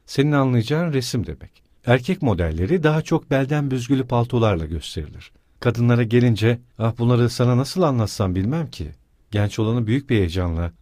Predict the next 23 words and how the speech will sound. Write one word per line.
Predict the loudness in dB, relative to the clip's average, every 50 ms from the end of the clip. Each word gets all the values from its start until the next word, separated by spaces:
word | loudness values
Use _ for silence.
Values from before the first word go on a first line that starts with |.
| _ -4
"Ah | -4 -4 -2 0 2
be," | 2 2
dedi, | 2 0 -2 -2 -4 -6
"şu | -6 -6 -6 -4 -4
Petersburg'da | -4 -4 -2 -2 -4 -4 -4 -4 -6 -4 -2 0 0
yok | 2 2 0 0 0
yok | 0 0 -2 -4
desene." | -8 -6 -4 -4 -6 -6 -8 -12 -18 -20 _ _ _ _ _ _ _ -2
Yaşlısı | 0 0 0 -2 -4 -4 -2 0 2 2
öğüt | 2 0 0 0
verir | 0 0 2 0 -2
gibi, | -2 -4 -2 0 0
"Evet | 0 2 2 0 -2 -2 -2
kardeş," | -4 -4 -4 -4 -8 -10 -10 -12 -16
dedi. | -18 -20 -18 -20 -20 -20 _ _ _ _
"Bu | -4 0 0 0 0 0
Petersburg'da | -2 -2 -2 -2 -6 -6 -8 -8 -8 -6 -4 -2 0 0
yok | 0 0 -2 -4 -4 -6
yoktur." | -6 -6 -8 _ -20 -20 -20 -20 -20 -20 -20 _ _ _ _ _ _ _ _ _ _ _ _ _ -2 -2
Raskolnikov | -2 -2 -2 -2 0 0 0 0 0 0 0 0
pencere | -2 -4 -6 -6 -6 -4 -4 -6 -4
kenarından | -2 0 0 2 2 0 0 -2 -2 -2 -4 -4 -6
indi, | -6 -4 -4 -4 -4 -2 -2 -2 -2 -2 -2